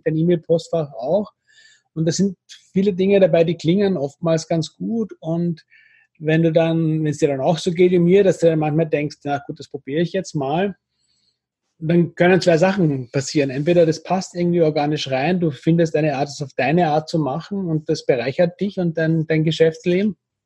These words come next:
Oder du, du kommst und kommst nicht drüber, einfach weil's nicht, weil's nicht passt. Ja? Und, und wenn das so ist,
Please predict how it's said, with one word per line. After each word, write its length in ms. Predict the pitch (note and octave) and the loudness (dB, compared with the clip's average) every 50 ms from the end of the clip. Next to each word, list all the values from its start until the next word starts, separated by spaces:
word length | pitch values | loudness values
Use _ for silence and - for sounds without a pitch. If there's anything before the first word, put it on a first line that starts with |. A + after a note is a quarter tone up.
| _ _ _ _ _ _ _ _ _ _ - _ _ - - - - - - _ _ _ - | _ _ _ _ _ _ _ _ _ _ -20 _ _ -20 -20 -20 -20 -20 -20 _ _ _ 0
Oder 280 | C3+ D3 D3+ D#3 D#3 | 2 4 6 6 4
du, 460 | D#3 D#3 D#3 D3+ D3+ D3+ D3+ C#3 C3 - | 4 6 4 6 6 6 6 4 2 -2
du 140 | - D3+ D3 - _ | -4 -4 -4 -6 _
kommst 400 | - C3+ C#3 C#3+ D#3+ D#3 - - | 0 2 2 4 2 0 0 -2
und 120 | E3+ D#3+ | -2 -2
kommst 340 | - D3 C#3+ D3+ D3+ - - | 0 0 0 0 0 -2 0
nicht 260 | E3+ D#3+ D#3 - - | 0 0 0 -2 -4
drüber, 280 | C#3 C3+ C#3 C#3+ D#3 D3 | -2 0 2 2 2 2
einfach 440 | B2 A#2 C3+ C3 - D#3+ C3+ C3 C3+ | 0 -4 -6 -4 -4 -4 -4 -4 -6
weil's 240 | A#2+ A#2 A#2+ - | -6 -6 -6 -4
nicht, 360 | - D#3 D#3 D#3 - - - _ _ _ - | -4 -4 -4 -4 -8 -18 -20 _ _ _ -12
weil's 240 | - A#2+ - - E3+ | -10 -10 -8 -6 -6
nicht 220 | E3 D#3 - - | -6 -6 -8 -10
passt. 380 | - A3+ G#3+ - - - - - | -8 -8 -8 -8 -12 -16 -14 -8
Ja? 180 | - D3+ D#3 D#3 | -6 -4 -4 -4
Und, 260 | D3 C#3 C#3+ D#3 D#3 | -4 -6 -6 -6 -4
und 100 | D3 C3+ | -4 0
wenn 140 | C#3+ D3+ D#3+ | 2 4 4
das 160 | E3+ D#3 - | 4 2 2
so 80 | - | 0
ist, 540 | D3+ C3+ C3 D3 F3 G3 F#3 - - - _ | -2 0 2 2 2 2 0 -4 -10 -14 _